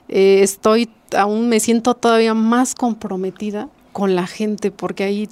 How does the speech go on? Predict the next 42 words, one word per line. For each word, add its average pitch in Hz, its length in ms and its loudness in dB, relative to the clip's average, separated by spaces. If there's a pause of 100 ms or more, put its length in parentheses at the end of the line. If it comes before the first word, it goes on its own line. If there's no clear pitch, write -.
todos 220 260 2
nos 214 200 -4
conocemos. 208 680 -6 (400)
La 196 160 2
verdad, 214 400 2 (180)
este, 202 360 -2
yo 214 180 2
s-, - 200 -8 (280)
de, 196 260 -2
de, 175 240 -10
de 190 260 -4
parte 220 400 0
de, 180 380 0 (240)
o - 120 -10
sea, 208 120 0
de 208 60 2
mi 202 120 0
persona, 220 540 -2
sí 220 120 -4
me 214 120 -2
siento 208 300 -2
muy 214 200 -2
feliz, 208 440 -4
muy 208 180 -4
contenta 202 640 -6 (360)
por 196 180 0
haber, 190 360 -2
por 196 220 -2
haberme 214 540 0
abierto 190 440 -4
las 185 200 -6
puertas 190 400 -6
de 190 100 -6
su - 160 -14
corazón, 196 720 -2 (460)
de 208 100 0
todas 214 280 0
estas, 214 520 -4
eh, 190 160 -2
mujeres 214 840 -2
y 185 300 -6
hombres 196 540 -2